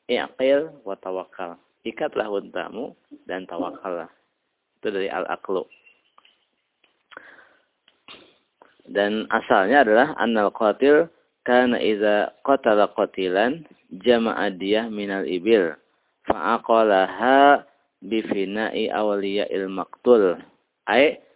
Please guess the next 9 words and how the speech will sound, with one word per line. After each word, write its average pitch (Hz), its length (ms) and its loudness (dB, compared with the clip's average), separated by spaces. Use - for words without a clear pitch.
syaddahu 107 960 0
bi'iqaliha 98 1200 -2
liyusallimaha 107 1500 -2
ilaihim. 87 640 -2
Eh, 90 680 -4
yaitu 117 240 0
orang 110 400 2
bila 98 160 0
membunuh 95 480 -6